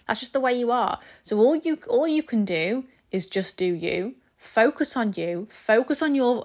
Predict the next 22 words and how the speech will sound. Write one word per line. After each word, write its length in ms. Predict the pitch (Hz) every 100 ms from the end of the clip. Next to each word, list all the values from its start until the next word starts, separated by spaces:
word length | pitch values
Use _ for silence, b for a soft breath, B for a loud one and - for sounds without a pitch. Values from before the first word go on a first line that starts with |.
| -
levels 460 | 220 196 190 190
of 100 | 190
energy 460 | 185 185 180 185 180
and 100 | 170
how 140 | -
you're 140 | 180 190
vibrating. 720 | 208 202 180 170 165 165 170 B B B B -
And 260 | 208 196
just 220 | - 254 240
make 380 | 240 262 247
them 220 | 254 220 190
match 560 | 180 262 - - - - _
the 100 | 190
goal 340 | - 185 180
you 140 | 175 165
have, 580 | 165 160 - - - - _
okay? 480 | 170 - 151 190 202 B B -
You, 80 | 226
there's 240 | - 233
no 300 | 247 247 311
point, 420 | 320 311 285 226
like, 320 | 190 180 175